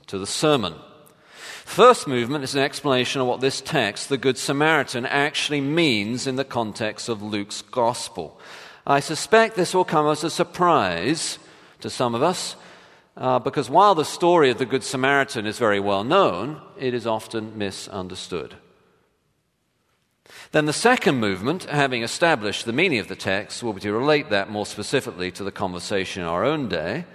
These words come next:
and then third, of course, to apply what that means for us. Now, I thought long and hard about how to structure the sermon this morning, and there probably are more creative ways of doing it.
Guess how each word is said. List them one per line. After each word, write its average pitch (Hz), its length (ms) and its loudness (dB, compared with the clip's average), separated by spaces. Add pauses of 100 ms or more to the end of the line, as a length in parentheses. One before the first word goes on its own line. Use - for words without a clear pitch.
(800)
and 98 220 -4
then 95 120 -4
third, 95 380 0
of 82 140 -12
course, 87 440 -6 (180)
to 101 100 -8
apply 90 420 -2
what 90 160 -6
that 90 180 -6
means 85 360 -8
for 107 200 -2
us. 87 420 -6 (1800)
Now, 131 160 4
I 135 80 6
thought 156 240 2
long 139 240 4
and 110 100 -4
hard 113 320 4
about 110 200 0
how 117 120 0
to 104 100 -6
structure 131 540 0
the 101 120 -6
sermon 107 500 0
this 95 200 -6
morning, 101 380 -4 (300)
and 131 160 0
there 139 80 6
probably 139 340 4
are 127 140 6
more 127 220 2
creative 123 480 2
ways 117 280 4
of 117 100 -6
doing 165 300 4
it. 135 220 -2